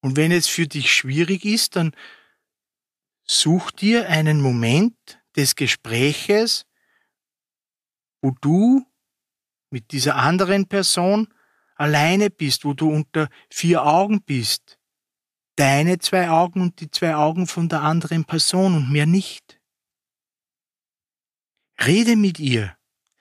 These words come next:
Sie schätzt das sehr. Sie ist es nämlich meistens auch nicht gewohnt, dass du mit ihr redest, und sie ist nicht gewohnt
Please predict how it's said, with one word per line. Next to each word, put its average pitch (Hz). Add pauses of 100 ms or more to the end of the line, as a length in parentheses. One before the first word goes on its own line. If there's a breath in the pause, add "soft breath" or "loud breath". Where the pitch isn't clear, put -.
Sie -
schätzt -
das -
sehr. 135 (1800)
Sie -
ist -
es 147
nämlich 123 (180)
meistens 120
auch 127
nicht 120
gewohnt, 127 (2250)
dass 123 (1300)
du 151 (360)
mit 175
ihr 180
redest, 190 (640)
und 151
sie 170
ist 156
nicht 170
gewohnt 160